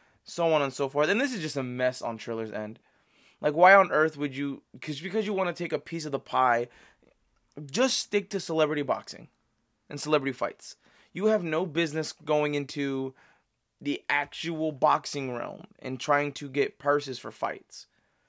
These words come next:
You were supposed to have this fight in, what, March, February or March? You had it scheduled for June, then a pr-, uh, a pr-,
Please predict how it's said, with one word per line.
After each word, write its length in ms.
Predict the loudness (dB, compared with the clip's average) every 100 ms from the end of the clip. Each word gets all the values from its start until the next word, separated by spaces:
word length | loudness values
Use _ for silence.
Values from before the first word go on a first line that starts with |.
| _ _ _ _ -8
You 140 | -2
were 80 | 0
supposed 300 | 2 0 2
to 40 |
have 100 | 0
this 160 | 0 -6
fight 460 | 0 2 2 -4 _ _ _ _ -4
in, 320 | -2 -2 -2
what, 200 | 0 -2 -4 _ _ -20 -20 _
March, 640 | -10 -4 2 4 4 0 -10 0
February 320 | 2 2 0
or 80 | 0
March? 480 | 0 0 -2 -10 -18 _ _ _ _
You 120 | -2 4
had 120 | 4
it 100 | 4
scheduled 420 | -2 -2 -2 -2
for 100 | -4
June, 520 | -6 -4 -2 -2 -6 -12
then 580 | -20 -20 -10 2 2 2 -4 2
a 100 | 2
pr-, 380 | 2 -18 -14 -6
uh, 380 | 2 4 4 2
a 40 | 0
pr-, 160 | -4